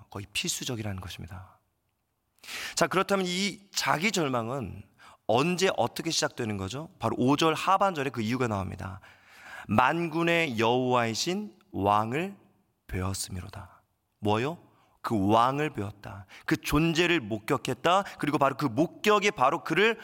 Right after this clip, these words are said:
완벽하게 절망시켜 버립니다. 어찌 된 일일까요? 이사야가 하나님을 보았다고 표현한 것은 무엇일까요? 여러분, 내가 하나님이란 존재를 알고 그분에 대한 개념을 아는 것과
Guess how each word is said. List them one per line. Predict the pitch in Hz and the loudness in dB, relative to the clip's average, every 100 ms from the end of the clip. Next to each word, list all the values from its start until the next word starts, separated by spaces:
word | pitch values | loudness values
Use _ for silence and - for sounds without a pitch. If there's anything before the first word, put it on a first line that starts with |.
| - - | -14 0
완벽하게 | 120 208 247 247 240 208 196 208 208 | 2 4 2 -2 0 0 2 2 0
절망시켜 | - 120 143 151 156 160 - - 139 | -2 0 0 0 0 -2 -6 -4 -4
버립니다. | 110 117 117 98 95 | -4 -6 -8 -6 -2
어찌 | 131 185 | -2 0
된 | 185 165 | 0 -2
일일까요? | 120 110 - 131 208 - _ _ _ _ _ _ - - | -4 -6 -4 -4 -4 -12 _ _ _ _ _ _ -20 -12
이사야가 | 151 165 214 208 202 208 | -4 2 4 6 4 4
하나님을 | 190 233 240 233 220 220 - | 2 4 4 2 0 -2 -6
보았다고 | - 127 208 220 - 220 226 | -2 2 2 2 0 2 0
표현한 | - 214 185 | 2 2 2
것은 | 156 147 151 98 | 0 -4 -6 -2
무엇일까요? | 113 175 202 104 95 90 - _ _ _ _ _ - - - | 4 4 2 -4 -8 -10 -14 _ _ _ _ _ -18 -8 -2
여러분, | 170 | 2
내가 | 135 135 175 139 131 95 90 - | 2 2 4 4 2 -2 -10 -12
하나님이란 | - 214 233 220 214 202 | 0 4 4 4 0 0
존재를 | - 143 165 180 175 - | 0 0 2 2 2 2
알고 | 107 131 135 104 160 - - - | 0 0 -2 -4 -6 -16 -20 -14
그분에 | - 156 196 | -2 2 4
대한 | 175 185 185 | 4 2 0
개념을 | 120 117 147 170 170 190 214 214 - | -2 0 4 4 4 4 4 2 0
아는 | 113 139 170 | 0 2 0
것과 | - - 95 127 | -4 -6 -6 -8